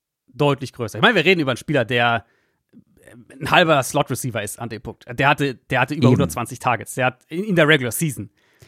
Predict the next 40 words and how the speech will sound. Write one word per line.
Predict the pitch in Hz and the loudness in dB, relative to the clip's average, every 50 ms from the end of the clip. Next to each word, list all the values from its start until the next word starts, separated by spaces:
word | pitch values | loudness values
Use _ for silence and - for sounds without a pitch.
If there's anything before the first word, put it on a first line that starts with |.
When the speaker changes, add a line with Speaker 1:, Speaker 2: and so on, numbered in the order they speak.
| _ _ _ _ _ _ _ _ - | _ _ _ _ _ _ _ _ -2
Speaker 1:
Der | - 139 | 0 0
hat | 156 202 | 2 4
über | 185 180 160 | 4 2 2
zwanzig | - - 160 170 190 196 - 170 | 2 4 4 4 4 4 2 -2
Targets | - 165 151 147 143 127 - | 2 4 4 4 4 0 -2
mehr | 139 143 143 | -2 0 0
als | 135 - - | 0 -2 -4
Platz | - 117 - | -8 -10 -8
zwei | - - 135 | -4 -2 -2
unter | 123 107 107 | -2 -2 -6
Running | 104 104 104 | -12 -12 -12
Backs. | 98 120 101 - | -12 -12 -12 -8
Der | - 127 123 | -2 2 2
hat | 139 135 - - | 0 0 0 -6
auch | 143 160 | -6 -2
über | 180 151 143 | 0 0 0
zwanzig | - - 147 165 175 180 - 160 - - | 0 0 2 2 2 2 0 -4 -6 -2
Catches | - - - - - - 151 - | 2 2 2 2 2 -2 -6 -4
mehr | - 120 113 117 | -4 -4 -2 -4
als | 117 - | -4 -6
Platz | - 113 - - | -10 -14 -14 -14
zwei. | - - 104 | -10 -10 -6
Der | 101 127 | -4 -4
hatte | 139 - 147 | -4 -4 -2
fast | - 180 180 - | -2 -2 0 2
tausend | - 202 220 240 226 220 220 | 4 4 4 4 4 0 -4
Receiving | 190 - 226 269 311 269 180 147 | -4 -2 0 0 2 2 0 0
Yards | 135 113 104 - - _ _ _ _ _ _ _ - | 0 -4 -4 -6 -14 _ _ _ _ _ _ _ -4
in | - 214 226 | 0 2 4
der | 202 165 | 4 6
Regular | 147 139 123 131 123 | 4 4 2 0 -6
Season. | - - 185 156 110 101 | -4 -6 -8 -8 -4 2
Der | 117 160 | 2 2
hatte | 214 233 220 | 4 4 2
mehr | 196 196 233 277 285 | 4 6 6 6 6
Receiving | 285 254 - - 254 240 233 190 | 4 0 -2 -4 -4 -4 -2 0
Yards | 156 160 160 - - | 2 0 0 0 2
als | 165 180 185 185 | 2 2 2 0
unter | - 220 220 - 226 | -4 -8 -4 -2 0
anderem | 170 185 170 151 123 143 170 208 | 0 2 2 0 -2 -2 -4 -4